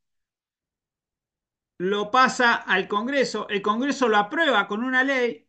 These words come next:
y después vuelve al Poder Ejecutivo para que vaya a la esfera internacional y lo ratifique, ¿sí?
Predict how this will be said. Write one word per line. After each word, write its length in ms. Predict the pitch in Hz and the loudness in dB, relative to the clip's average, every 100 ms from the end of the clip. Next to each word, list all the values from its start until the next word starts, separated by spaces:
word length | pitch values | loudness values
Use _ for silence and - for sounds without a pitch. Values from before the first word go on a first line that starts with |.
| - | -10
y 120 | 233 | -2
después 380 | 240 233 277 247 | -2 0 0 0
vuelve 300 | 269 302 277 | 0 0 0
al 80 | 240 | -2
Poder 240 | 240 247 | 0 0
Ejecutivo 720 | 240 233 220 226 247 247 247 | 0 -2 -6 -8 -6 -4 -4
para 260 | 233 196 185 | -2 -2 -2
que 140 | 190 | -4
vaya 400 | 202 220 202 214 | 0 0 0 -2
a 40 | 202 | 0
la 100 | 185 | -2
esfera 260 | 180 208 | -4 -6
internacional 760 | 196 190 175 180 175 180 190 196 | -4 -4 -4 -4 -4 -4 -2 -2
y 60 | 190 | -2
lo 140 | 165 | -4
ratifique, 600 | 147 143 139 - - - _ _ _ | -4 -6 -8 -14 -18 -20 _ _ _
¿sí? 220 | 160 190 | -14 -14